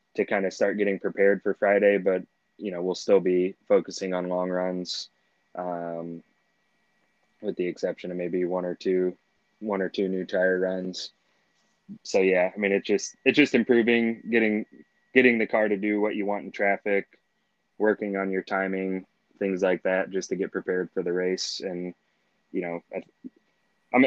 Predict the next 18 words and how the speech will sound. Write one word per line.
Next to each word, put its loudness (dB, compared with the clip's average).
I'm 8
excited 6
for -2
today. 2
Yesterday 2
was 0
a, 2
you -4
know, -4
we 2
all 6
had 4
our 4
individual 2
plans -2
with 0
each -4
car. 4